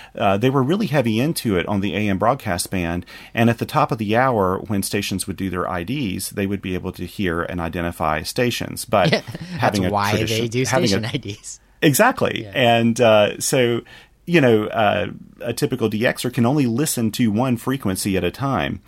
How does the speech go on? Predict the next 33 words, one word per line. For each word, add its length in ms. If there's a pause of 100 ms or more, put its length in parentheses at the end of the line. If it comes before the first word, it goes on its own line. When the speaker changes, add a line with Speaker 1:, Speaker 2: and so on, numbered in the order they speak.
Speaker 2:
Yeah. 160 (100)
Speaker 1:
Well, 460
some 180
crafty 380
people 340
decided, 640 (180)
you 140
know, 320 (220)
what 240
if 160
I 40
recorded 840 (160)
the 480
intermediate 560
frequency 760
of 140
my 120
receiver 720 (300)
onto 280
a 60
hi-fi 460
V 160
C 200
R? 340 (100)
Because 280
a 60
hi-fi 320
V 140
C 160
R 80
at 80
the 80
time 340